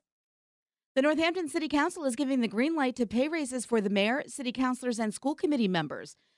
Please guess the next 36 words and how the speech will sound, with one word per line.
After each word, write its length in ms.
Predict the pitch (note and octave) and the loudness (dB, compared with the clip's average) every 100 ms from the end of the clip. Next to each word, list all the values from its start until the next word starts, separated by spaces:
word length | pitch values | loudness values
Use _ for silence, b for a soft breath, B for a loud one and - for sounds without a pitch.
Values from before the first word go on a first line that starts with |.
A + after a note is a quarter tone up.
| _ | _
The 60 | G3 | 0
recommendations 680 | G#3 A3 G3 G3+ G#3 A#3 G#3+ | 2 2 2 2 2 -2 -4
come 260 | A#3 G#3+ | 0 0
from 220 | G3+ G#3+ F3 | 0 0 0
a 60 | |
report 500 | G3 - G#3+ G#3+ - | -2 -2 0 0 0
by 160 | G3+ F#3+ | 2 2
the 80 | F#3+ | 2
Elected 420 | F#3 G#3 - A#3 | 0 -2 -4 -8
Officials 500 | F#3 - G#3+ A3+ - | -4 -2 -2 -2 -4
Compensation 680 | A#3 G#3+ G#3 F#3 G#3+ - G3+ | -4 -2 -4 -4 -6 -4 -4
Advisory 560 | E3 F3 C4 E4 D4 | 0 2 2 0 -4
Board 400 | F3+ E3+ D#3+ C3 b b b | 0 0 0 -2 b b b
shared 260 | - B3 G#3+ | 0 2 2
at 140 | G3 | 0
a 40 | F#3 | 2
May 200 | F#3 G3 | 2 0
council 400 | A#3 A#3+ C4+ B3 | -2 -4 0 2
meeting. 380 | F#3 - C#2 _ _ _ _ | 2 0 -6 _ _ _ _
If 120 | A#3 | -2
approved 340 | A3+ F#3 A#3+ A3+ | 0 2 2 4
by 80 | G3+ | 2
the 140 | E3+ | 2
full 180 | A3 D4+ | 2 0
council 420 | - A#3+ G#3+ G3+ | 0 -2 -2 -2
at 40 | F#3+ | -2
its 160 | F#3 | -2
meeting 280 | F#3+ F3+ F3+ | -2 0 -2
tonight, 480 | E3 F#3+ B3+ F#3+ - b b - | -4 -4 -2 -4 -6 b b -4
the 60 | |
changes 380 | F3+ G#3 G3+ E3 | 2 2 0 0
would 120 | G3+ | 0
take 200 | G#3+ A3 | 2 0
effect 280 | F#3+ G#3+ G#3 | 0 -2 -2
January 440 | A3 G#3 G#3+ F#3 F3 | 0 0 2 2 0
first, 500 | - D4 E3+ - | 0 2 0 -2